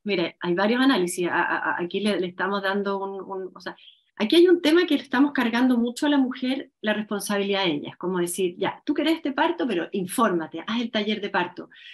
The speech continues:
búscate el equipo que te lo puede entregar". Y mucho está pasando que si no se lo pueden dar en el, en el sistema público o también en el privado, buscan el parto en casa.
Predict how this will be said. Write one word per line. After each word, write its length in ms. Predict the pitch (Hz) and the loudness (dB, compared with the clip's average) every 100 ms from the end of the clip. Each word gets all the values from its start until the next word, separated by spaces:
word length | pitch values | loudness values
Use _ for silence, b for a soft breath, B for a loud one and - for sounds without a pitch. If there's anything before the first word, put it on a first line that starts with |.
| 226 | -2
búscate 400 | 233 302 294 269 | 0 2 2 2
el 80 | 254 | 2
equipo 280 | 254 254 240 | 2 0 0
que 80 | |
te 100 | 220 | -2
lo 100 | 214 | -2
puede 160 | 214 220 | 0 -2
entregar". 480 | 208 208 196 165 - _ _ _ _ | -2 -2 -2 -2 -6 _ _ _ _
Y 220 | 226 214 - | 0 0 4
mucho 380 | 247 349 - | 6 4 2
está 160 | 392 392 | -2 0
pasando 420 | 370 359 349 349 | 2 6 6 6
que 120 | - | 4
si 180 | 220 202 | -4 -6
no 300 | 196 196 240 | -4 -2 -2
se 100 | 254 | 0
lo 140 | 285 269 | 0 2
pueden 240 | 302 302 | 2 2
dar 120 | 285 | 2
en 120 | 233 | 0
el, 160 | 202 196 | -4 -8
en 180 | 196 180 | -6 -8
el 60 | 175 | -8
sistema 420 | - 190 214 220 | -10 -6 -4 0
público 800 | 269 269 240 233 226 240 233 226 b b b | 2 4 2 0 -2 -2 -2 -6 b b b
o 100 | - | -4
también 380 | 180 180 185 214 | -2 -2 0 0
en 100 | 220 | 2
el 160 | 220 214 | 0 0
privado, 540 | 208 247 302 302 359 | 0 4 4 4 2
buscan 400 | 208 233 - 247 | -2 -4 -4 -6
el 80 | 240 | -4
parto 280 | 247 254 294 | -6 -4 -2
en 120 | 349 | -2
casa. 420 | 415 285 - - | 0 -4 -6 -16